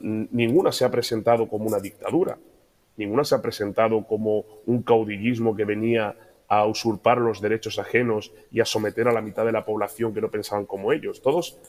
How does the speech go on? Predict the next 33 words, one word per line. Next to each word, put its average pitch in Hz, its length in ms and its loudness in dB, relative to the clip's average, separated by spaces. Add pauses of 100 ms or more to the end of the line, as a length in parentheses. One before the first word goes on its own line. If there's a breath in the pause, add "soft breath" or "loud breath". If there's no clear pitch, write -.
(280 loud breath)
eh, 113 140 4
iban 143 180 2
detrás 143 280 2
de 131 80 2
una 127 220 0
pátina 135 420 2
de 127 100 0
democracia, 127 960 0 (260 loud breath)
de 110 160 -2
liberación 107 540 -2
del 101 160 -2
pueblo, 123 720 0 (200 soft breath)
de 113 160 -2
derechos 107 460 0
sociales, 120 880 0 (200 loud breath)
de 113 100 2
avances 113 440 2
democráticos 110 800 -2
y 107 40 -8
de 107 120 -2
progreso, 147 600 -2 (360 soft breath)
y, 110 240 -2
y 107 140 0
luego 113 220 2
se 160 120 -2
transformaron 123 460 0
como 143 140 -2
se 117 80 -6
transformaron. 113 520 0
La 113 80 2
mayoría, 120 380 0
por - 160 -6
cierto, 143 420 -4